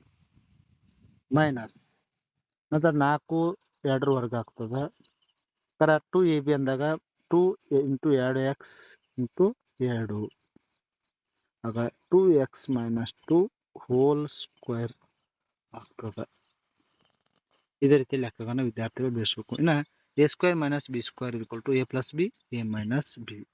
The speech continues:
ಈ ಸೂತ್ರವನ್ನ ಬಳಕೆ ಮಾಡಿದಾಗ ಇಲ್ಲಿ ಈಗಾಗಲೇ ಬಿಡಿಸಲಾಗಿದೆ. ಇಪ್ಪತ್ತೈದು ಎ ಸ್ಕ್ವೇರ್ ಮೈನಸ್ ಒಂಬತ್ತು, ಇಪ್ಪತ್ತೈದು, ಆ, ಐದರ ವರ್ಗ, ಅವಾಗ ಐದು ಎ ಹೋಲ್ ಸ್ಕ್ವೇರ್ ಮೈನಸ್ ಮೂರ್ ಸ್ಕ್ವೇರ್ ಆಗ್ತದೆ.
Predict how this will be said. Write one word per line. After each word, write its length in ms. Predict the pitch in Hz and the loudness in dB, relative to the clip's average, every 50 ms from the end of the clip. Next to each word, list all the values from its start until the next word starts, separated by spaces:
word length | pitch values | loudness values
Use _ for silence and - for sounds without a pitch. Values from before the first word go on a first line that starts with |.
| _ _ - | _ _ -6
ಈ 140 | 131 143 139 | -6 -4 -4
ಸೂತ್ರವನ್ನ 440 | - - 120 - - 113 113 113 | -4 -6 -6 -6 -4 -4 -4 -2
ಬಳಕೆ 300 | 117 113 104 107 - - | -2 -4 -6 -6 -6 -6
ಮಾಡಿದಾಗ 400 | 110 110 107 107 101 104 107 113 143 165 180 - _ _ _ _ _ _ _ _ _ _ _ _ _ _ _ _ _ _ _ _ - | -4 -4 -4 -4 -6 -8 -4 0 0 0 0 -2 _ _ _ _ _ _ _ _ _ _ _ _ _ _ _ _ _ _ _ _ 2
ಇಲ್ಲಿ 140 | 220 196 170 | 4 4 6
ಈಗಾಗಲೇ 240 | 180 185 185 180 | 6 4 4 2
ಬಿಡಿಸಲಾಗಿದೆ. 540 | 160 160 156 - 156 151 143 131 120 117 127 | 0 -2 -4 -2 -2 -2 -2 -2 -2 -4 -6
ಇಪ್ಪತ್ತೈದು 460 | 123 - - 170 - - 165 160 151 | -6 0 0 0 2 2 0 2 4
ಎ 100 | 151 143 | 2 2
ಸ್ಕ್ವೇರ್ 480 | - - - _ - 165 165 170 170 - - - | 2 0 -8 _ 0 0 2 2 0 -2 -4 -6
ಮೈನಸ್ 360 | 135 127 123 123 127 - - | -6 -4 -2 -4 -4 -4 -4
ಒಂಬತ್ತು, 320 | 120 120 120 120 - - 131 | -4 -2 -2 -2 -2 -4 -4
ಇಪ್ಪತ್ತೈದು, 680 | - - 160 - - 151 147 143 147 160 160 170 165 - _ _ _ _ _ _ _ _ _ _ | 0 0 -2 0 2 2 2 2 2 0 -2 -2 -2 -6 _ _ _ _ _ _ _ _ _ _
ಆ, 220 | 127 127 127 123 120 | -2 0 0 0 2
ಐದರ 260 | 135 143 143 165 165 | 2 4 4 4 4
ವರ್ಗ, 260 | 151 143 131 120 147 | 4 2 2 0 0
ಅವಾಗ 220 | 151 143 139 123 131 | 0 0 0 0 0
ಐದು 260 | 127 143 147 151 156 | 0 0 2 2 2
ಎ 140 | 143 139 139 | 2 2 2
ಹೋಲ್ 220 | 120 127 131 120 | 2 0 -2 -2
ಸ್ಕ್ವೇರ್ 300 | - - - 156 151 143 | -4 -2 -2 0 2 2
ಮೈನಸ್ 460 | 131 120 117 117 120 113 - - - | 0 0 0 -2 -2 -2 -2 -2 -2
ಮೂರ್ 280 | 123 120 123 127 127 117 | -2 0 0 0 -2 -4
ಸ್ಕ್ವೇರ್ 360 | - - - - 143 143 139 | -6 -12 -2 0 0 0 0
ಆಗ್ತದೆ. 560 | 131 - _ - 135 131 147 156 175 - _ | -2 -4 _ -8 -6 -6 -6 -6 -6 -10 _